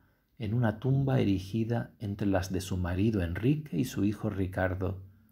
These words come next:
Las monjas de la abadía escriben un apasionado tributo a su patrona,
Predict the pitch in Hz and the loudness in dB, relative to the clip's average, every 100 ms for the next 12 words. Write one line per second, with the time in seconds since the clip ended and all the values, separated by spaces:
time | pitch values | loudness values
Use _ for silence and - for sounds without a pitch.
0 | _ _ _ _ - 98 - 107 113 101 | _ _ _ _ -12 -10 -4 0 0 0
1 | 90 92 90 92 110 123 92 95 98 98 | -4 -4 -2 0 2 4 4 4 2 0
2 | 98 - - _ - 120 - 123 131 139 | -6 -14 -20 _ -12 -10 -4 2 4 4
3 | 139 156 151 - - 104 113 123 123 98 | 4 4 2 -2 -4 0 4 4 2 0
4 | 92 123 127 123 - 104 110 - 92 90 | 2 2 0 -4 -4 -4 -4 -4 -4 -4
5 | 90 92 | -4 -8